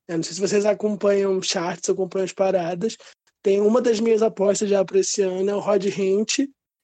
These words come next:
Ele é cria do Marco Will, apadrinhado pelos Migos, e ele barrou o Justin Bieber no Spotify e vai pegar o primeiro na próxima semana. E assim, vai estourar com tudo, tudo, tudo, tudo mesmo.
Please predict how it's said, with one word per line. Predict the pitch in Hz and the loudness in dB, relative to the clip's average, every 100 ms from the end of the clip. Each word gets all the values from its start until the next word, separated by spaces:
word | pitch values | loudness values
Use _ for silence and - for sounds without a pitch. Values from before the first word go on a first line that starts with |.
| _ | _
Ele | 175 175 | 0 2
é | 196 | 0
cria | - 220 220 | 0 0 2
do | 214 | 2
Marco | 214 196 214 | 0 0 -2
Will, | 202 196 226 | -2 0 2
apadrinhado | 226 214 185 190 196 180 | 2 2 0 0 0 -2
pelos | 208 196 190 | -4 -4 -4
Migos, | 196 190 196 190 247 226 | -2 0 0 0 -2 -4
e | 226 202 | 0 2
ele | 208 | 2
barrou | 196 208 220 226 | 2 2 2 2
o | |
Justin | 226 254 262 | 0 2 2
Bieber | 254 180 160 - | 2 2 -2 -4
no | 202 185 | -8 -6
Spotify | 170 - 190 - 190 180 202 240 - - - | -6 -4 -6 -2 -2 0 0 0 -8 -20 -6
e | 196 | 0
vai | 208 | 2
pegar | 214 202 214 | 2 2 2
o | |
primeiro | 208 220 214 208 | 2 2 2 2
na | 220 214 | 2 2
próxima | 220 208 220 | 0 2 0
semana. | 208 262 262 220 185 160 - | 2 2 4 2 0 -4 -2
E | 220 | 0
assim, | 226 233 185 - _ _ _ | 2 2 2 -2 _ _ _
vai | 214 240 | 0 2
estourar | - 269 254 233 | 2 2 2 2
com | 294 | 2
tudo, | 311 - 240 240 277 277 277 277 _ | 0 0 -2 0 0 0 0 -8 _
tudo, | - 247 254 | -6 -2 -2
tudo, | 247 202 202 | -2 -6 -6
tudo | 220 214 | -4 -4
mesmo. | 208 185 180 185 214 247 | 0 2 2 0 -2 -2